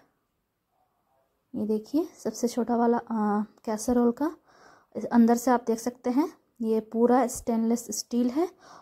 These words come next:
और आपको, अम, प्रीहीट करने के लिए, चेंज करने की ज़रूरत नहीं है। पीछे से भी देख सकते हैं, बैक साइड से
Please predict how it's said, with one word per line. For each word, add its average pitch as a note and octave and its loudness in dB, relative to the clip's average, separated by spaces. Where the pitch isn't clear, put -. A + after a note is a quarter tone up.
और A3 2
आपको, A3+ 2
अम, A#3 0
प्रीहीट B3 2
करने B3 2
के B3 -4
लिए, B3+ 4
चेंज A#3 0
करने A#3+ 2
की A#3+ 0
ज़रूरत A#3+ 0
नहीं A#3+ 2
है। C4+ 0
पीछे A#3+ -10
से A#3+ -6
भी B3 2
देख A#3 0
सकते - -10
हैं, D#4 -4
बैक G#3+ -6
साइड A#3+ 0
से F4 -2